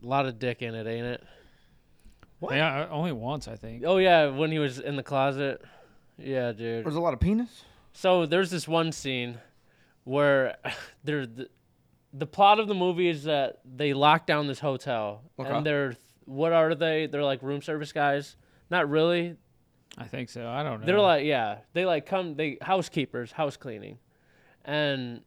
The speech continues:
Speaker 1: the hotel gets all locked down. People are, you know, trying to get this one dude.
Speaker 2: Mm.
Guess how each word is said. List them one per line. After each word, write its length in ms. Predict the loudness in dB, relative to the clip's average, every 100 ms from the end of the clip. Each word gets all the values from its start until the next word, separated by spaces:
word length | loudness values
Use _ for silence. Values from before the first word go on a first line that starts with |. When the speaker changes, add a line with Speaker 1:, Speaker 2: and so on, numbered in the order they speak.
| _ _
Speaker 1:
the 600 | -6 0 2 2 0 -4 -10 _ _
hotel 480 | -2 -2 0 2 2
gets 400 | 0 -4 -6 -18 -14 -2
all 200 | 4 6
locked 300 | 6 4 0
down. 380 | -2 -2 -4 -6
People 300 | -8 -6 -4
are, 240 | -4 -6 -8
you 120 | -8
know, 140 | -8
trying 220 | -4 -2 -2
to 60 |
get 140 | -2 -4
this 160 | -6
one 240 | -6 -4 -2
dude. 320 | -2 -2 -6 -6
Speaker 2:
Mm. 260 | -4 -4